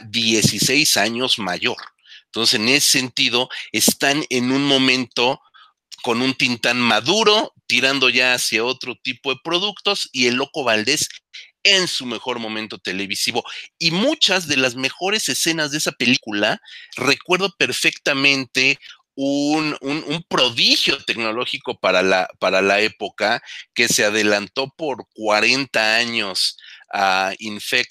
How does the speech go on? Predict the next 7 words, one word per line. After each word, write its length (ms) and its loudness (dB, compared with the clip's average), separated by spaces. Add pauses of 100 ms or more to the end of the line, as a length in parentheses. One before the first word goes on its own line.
In-, 220 -8
Infection, 640 0
no, 120 0
¿verdad? 280 2
Inception, 680 2
perdón, 440 -2
Inception. 640 -2